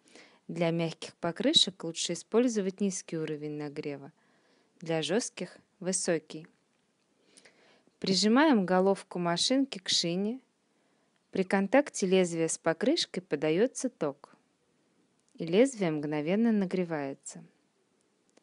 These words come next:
В момент прекращения контакта лезвия с покрышкой подача тока автоматически прекращается. При нарезке зигзагообразной канавки разворачивайте лезвие, не прикладывая давления.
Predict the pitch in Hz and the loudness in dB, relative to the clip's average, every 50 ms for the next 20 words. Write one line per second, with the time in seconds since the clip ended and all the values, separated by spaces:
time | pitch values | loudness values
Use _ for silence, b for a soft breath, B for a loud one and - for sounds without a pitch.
0 | _ _ _ _ _ _ _ _ _ _ _ _ _ _ _ _ _ _ _ _ | _ _ _ _ _ _ _ _ _ _ _ _ _ _ _ _ _ _ _ _
1 | _ _ _ - 175 170 175 175 175 180 185 185 185 - - 175 170 - 170 170 | _ _ _ -10 -4 0 2 2 4 4 4 2 2 2 0 0 2 2 2 2
2 | 170 - - - 185 170 170 165 160 - - 160 156 156 - - 202 214 - - | 2 2 0 0 0 0 0 -2 -4 -4 -4 -6 -6 -4 0 0 0 0 0 -2
3 | _ - 156 151 175 180 175 160 160 156 160 - - - - 156 151 - - 277 | _ -4 -2 0 0 0 0 -2 -2 -4 -4 -4 -6 -4 -6 -4 -2 -2 -2 -2
4 | 330 - - - - - - 151 151 143 170 170 160 - - - 143 - 220 277 | -2 -2 -6 -6 -8 -6 -4 -4 -2 0 0 0 0 -2 -6 -10 -4 -2 -2 -2
5 | 285 - 202 165 - - _ - 156 151 147 143 143 - 214 - - 226 214 - | 0 0 -2 -2 -2 -6 _ -10 -8 -8 -8 -8 -10 -12 -12 -12 -12 -12 -14 -12
6 | - - 185 - 170 175 - - 175 175 175 - - - 151 139 135 139 - _ | -12 -14 -10 -10 -10 -10 -8 -8 -8 -8 -8 -8 -8 -8 -8 -8 -8 -12 -14 _
7 | - - - 165 - b b b b b b b b b b b b _ _ - | -20 -20 -20 -20 -20 b b b b b b b b b b b b _ _ -4
8 | 170 175 170 170 165 165 170 170 160 - - - 156 147 156 151 151 156 160 156 | -2 0 0 0 2 2 2 0 0 -4 -8 -12 -8 -8 -8 -6 -2 -2 0 0
9 | - - 156 151 147 151 156 151 147 - - 151 147 - 151 147 147 147 175 220 | 0 -2 -2 -2 -2 -2 -2 -4 -4 -6 -8 -10 -10 -8 -8 -8 -6 -6 -6 -6
10 | - - _ - 143 - 139 131 - - 139 139 139 143 143 143 - - 143 139 | -8 -10 _ -12 -10 -10 -10 -12 -10 -10 -10 -8 -8 -10 -10 -12 -12 -12 -12 -12
11 | - - 143 135 151 185 208 - - 170 151 143 135 135 - - - 139 - - | -12 -12 -8 -6 -4 -4 -4 -6 -6 -8 -8 -8 -8 -10 -12 -14 -14 -14 -12 -8
12 | 143 139 147 156 190 180 185 190 180 180 202 202 202 202 170 156 147 147 147 151 | -8 -6 -6 -6 -4 -4 -2 -4 -2 -2 -4 -4 -4 -6 -8 -6 -6 -6 -8 -10
13 | 151 160 160 | -12 -14 -18